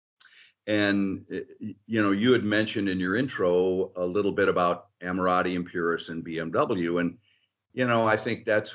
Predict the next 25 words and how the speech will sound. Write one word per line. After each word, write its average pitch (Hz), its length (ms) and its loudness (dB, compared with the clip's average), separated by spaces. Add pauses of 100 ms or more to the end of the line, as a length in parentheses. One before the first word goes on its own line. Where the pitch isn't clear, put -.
one 104 360 0
of 110 80 2
the 101 140 2
all-time 92 560 0
great 87 360 -2 (800)
examples 90 960 -2
of, 82 540 -4
of 85 180 -10
strategy. 87 840 -2 (120)
Um, 80 640 -6 (1080)
a, 113 520 -2
a - 20 4
positioning 117 680 2
statement 92 640 -2 (180)
and 104 200 0
a 95 40 0
product, 98 760 0
by 76 180 -12
the 71 120 -16
way, 69 460 -10 (220)
that 87 300 -4 (240)
were 95 460 2
truly 98 400 0
unique. 90 560 -2
If, - 200 -4